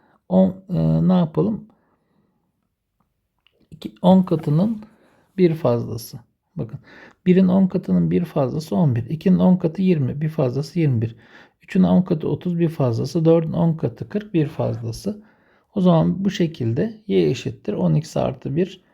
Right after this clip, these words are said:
diyebiliriz. Yani x sayısının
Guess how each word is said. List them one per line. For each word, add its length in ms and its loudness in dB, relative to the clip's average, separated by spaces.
diyebiliriz. 540 0
Yani 420 2
x 180 -8
sayısının 760 0